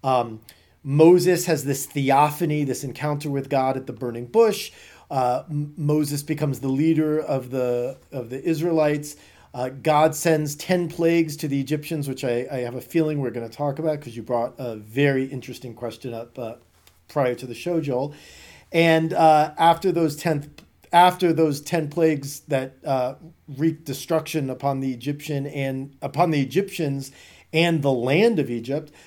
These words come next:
Pharaoh finally says, "Get out of here, go." Uh, the, the Israelites leave, and they're in, s-, they're so excited to leave, and they're in such a rush because they're also afraid that Pharaoh's gonna come after them, which he of course does,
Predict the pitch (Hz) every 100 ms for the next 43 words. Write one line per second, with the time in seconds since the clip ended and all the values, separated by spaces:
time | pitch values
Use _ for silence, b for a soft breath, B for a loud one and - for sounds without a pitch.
0 | b 185 180 170 147 185 185 185 160 170
1 | 135 117 165 175 160 156 143 151 147 143
2 | 131 127 127 123 B B B B - 135
3 | 131 139 135 139 147 165 139 135 135 160
4 | 196 180 170 - 170 160 160 156 147 147
5 | 156 147 151 - - - - 156 151 147
6 | 196 196 196 - 180 175 147 170 175 175
7 | 165 156 143 143 143 160 151 127 170 147
8 | - 147 147 147 147 135 120 - 196 208
9 | 165 143 135 - 151 143 135 139 127 -
10 | 147 156 151 135 123 117 113 127 104 -
11 | 113 - 254 226 165